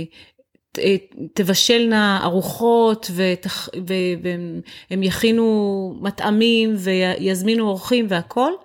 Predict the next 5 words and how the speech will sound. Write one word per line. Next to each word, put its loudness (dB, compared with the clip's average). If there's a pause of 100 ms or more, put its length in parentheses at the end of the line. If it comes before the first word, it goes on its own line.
(520)
ואתם 0
רואים 2
שהיא 0
לא 4
נחה, 0